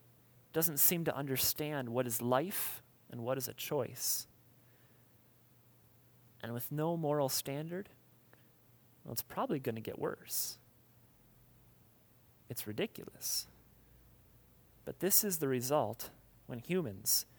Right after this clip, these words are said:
try to figure out life on their own. We're not very good at that. But the Lord offers this to us.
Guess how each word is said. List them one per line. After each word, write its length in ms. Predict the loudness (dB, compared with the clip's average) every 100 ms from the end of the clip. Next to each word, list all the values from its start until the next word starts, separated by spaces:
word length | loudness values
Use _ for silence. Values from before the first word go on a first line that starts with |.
| -20 -20 -20 -20 -14
try 200 | -2 0
to 100 | 2
figure 420 | -2 0 0 4
out 160 | 6 6
life 360 | 4 4 2 -2
on 120 | -2
their 160 | 0
own. 320 | 2 0 -4 -14 -20 -20 -20 -20 -20 -20 -20 -20 -20 -20 -20 -20 -20 -20 -20 -16
We're 120 | -8 -2
not 180 | -2
very 200 | 2 0
good 180 | 2 2
at 120 | 0
that. 340 | -4 -8 -10 -16 -18 -20 -20 -20 -20 -20 -20 -20 -20 -20 -20 -20 -20 -20 -20 -20 -20 -8
But 340 | -4 -2 -4 -12 -16 -20 -20 -20 -20 -20 -20 -10
the 80 | -4
Lord 440 | 2 4 6 4 2
offers 540 | 2 2 0 0 -2 -6 -4
this 460 | -4 0 0 0
to 200 | -2 -8
us. 440 | -8 -6 -4 -2